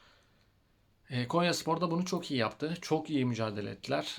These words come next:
E, çok koştular. Fenerbahçeli oyuncular buna karşılık veremedi. E, şöyle ki ilk yarıda, e, yirmi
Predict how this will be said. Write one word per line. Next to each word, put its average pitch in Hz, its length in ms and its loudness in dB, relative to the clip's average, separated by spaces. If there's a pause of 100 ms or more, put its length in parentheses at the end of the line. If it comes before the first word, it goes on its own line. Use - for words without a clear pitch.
E, 123 360 -2
çok 151 240 -2
koştular. 131 460 0
Fenerbahçeli 135 680 2
oyuncular 135 540 0
buna 143 380 0
karşılık 123 480 -4
veremedi. 120 460 0 (1040)
E, 117 380 -8
şöyle 131 320 -2
ki 151 140 -6
ilk 143 240 -2
yarıda, 135 500 2 (480)
e, 117 80 -6
yirmi 120 800 -2